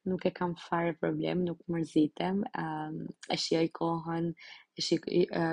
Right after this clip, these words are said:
gjej gjithmonë diçka për të bërë, do me thënë, nuk kam mërzi. Dhe këtë herë vendosa që ta ndërmerrja këtë sfidë,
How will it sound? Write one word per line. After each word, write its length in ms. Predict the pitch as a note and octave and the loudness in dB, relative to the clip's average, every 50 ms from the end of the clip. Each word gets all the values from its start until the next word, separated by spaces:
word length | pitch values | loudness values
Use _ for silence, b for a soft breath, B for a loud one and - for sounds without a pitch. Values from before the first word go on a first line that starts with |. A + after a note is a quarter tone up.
| E3 E3 | 2 0
gjej 300 | D#3 D3+ - F3+ F#3 E3+ | 0 4 6 6 6 6
gjithmonë 400 | D#3 F#3 F3+ - F#3 F3+ F3 F3 | 6 2 0 2 2 2 4 4
diçka 300 | F3 - - - E3+ D#3 | 2 0 0 -4 -4 -4
për 220 | - - E3+ D#3+ D3 | 0 0 0 0 0
të 60 | - | 0
bërë, 280 | - E3 E3 D#3+ D#3+ D#3+ | -2 -2 0 0 0 -2
do 120 | D#3+ D#3+ | -2 -2
me 100 | E3 D#3+ | -4 -4
thënë, 360 | - - F3 E3+ E3+ B B B B B B B - | -4 -4 -4 -4 -4 B B B B B B B -2
nuk 200 | - F#3 F3+ F#3 | 0 0 0 0
kam 300 | - - E3+ E3 D#3+ D#3 | -4 -2 -2 0 2 2
mërzi. 420 | D#3 D3+ D3+ D3+ C#3 D3 C#3+ C3+ C3+ - - _ - - - | 2 2 2 2 4 4 4 4 4 0 -4 _ -18 -8 -6
Dhe 240 | - D3 - E3 - D#3+ D#3 - - A#3 | -6 -2 -2 -2 0 0 -2 -2 -4 -6
këtë 260 | - - - - G#3 | -8 -4 4 4 6
herë 240 | F#3 F3+ F3+ F3+ E3+ | 6 6 4 4 4
vendosa 420 | E3 D#3+ E3 E3 E3+ E3 - E3 E3 | 2 0 0 -2 -2 -2 -2 -4 -2
që 280 | - - - E3 D#3 D3+ D#3 D#3 B B B B B B B B B _ | -2 -4 -4 -4 -4 -4 -6 -8 B B B B B B B B B _
ta 180 | - - E3+ E3 | -6 -4 0 0
ndërmerrja 760 | E3 D#3+ E3+ E3 D#3+ D#3+ E3 E3 D#3+ D#3 D3 C#3+ C#3 C3+ - | 2 4 4 4 4 4 4 2 2 4 2 2 2 0 -6
këtë 220 | - - - D#3+ | -10 -8 -8 -8
sfidë, 540 | - - - - - D#2 F#3 A3 - - | -8 -8 -6 0 4 6 6 6 4 2